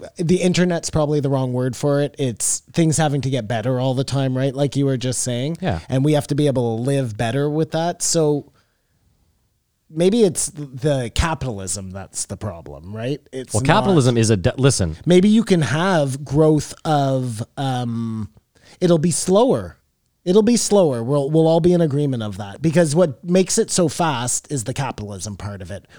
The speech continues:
Speaker 1: We need to get better quicker because that's what the market demands.
Speaker 2: Look, at capitalism is wonderful.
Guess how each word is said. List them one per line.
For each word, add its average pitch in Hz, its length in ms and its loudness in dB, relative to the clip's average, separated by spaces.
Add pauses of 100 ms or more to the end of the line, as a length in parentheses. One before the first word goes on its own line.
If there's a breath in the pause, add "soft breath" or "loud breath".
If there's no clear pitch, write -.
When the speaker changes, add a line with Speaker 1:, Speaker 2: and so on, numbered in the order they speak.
Speaker 1:
We 165 140 4
need 175 160 4
to 160 60 -2
get 143 300 -4
better 143 420 2 (240 soft breath)
quicker 170 580 0 (200 soft breath)
because 151 280 0
that's 147 300 -2
what 156 140 -2
the 147 60 0
market 135 460 -4
demands. 117 640 -8 (200 loud breath)
Speaker 2:
Look, 151 120 0
at 117 160 -2
capitalism 151 580 0
is 95 120 0
wonderful. 92 680 -2